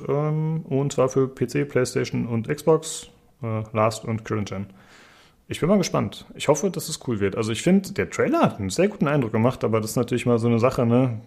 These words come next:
Kann man das Gameplay im Trailer so vermitteln o-, oder, oder ist es realistisch dargestellt, wie es dann wirklich ist?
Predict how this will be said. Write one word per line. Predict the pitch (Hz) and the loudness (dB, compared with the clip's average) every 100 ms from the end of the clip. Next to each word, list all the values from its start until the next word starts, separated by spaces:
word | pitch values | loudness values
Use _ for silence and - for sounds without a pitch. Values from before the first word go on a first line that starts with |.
| 123 - - - | -14 -14 -18 -4
Kann | 123 | 0
man | 120 | 0
das | 113 - | 0 0
Gameplay | 120 120 117 | -2 2 2
im | 107 | 2
Trailer | - 117 110 | 2 2 2
so | 113 117 | 2 0
vermitteln | 113 - - 117 117 123 113 113 110 - - - - _ _ _ _ _ | -2 -6 0 2 4 4 4 4 2 -2 -20 -20 -20 _ _ _ _ _
o-, | - | -6
oder, | - 110 107 113 | 0 2 2 2
oder | 104 101 98 104 | 2 2 -2 -6
ist | 120 | -6
es | 113 - | -6 0
realistisch | 104 104 110 - | 0 0 -4 -6
dargestellt, | - 98 98 - 104 | -4 -4 -4 -6 -4
wie | |
es | 104 | -4
dann | - 101 | -4 -4
wirklich | 104 95 | -4 -8
ist? | - - - | -10 -12 -12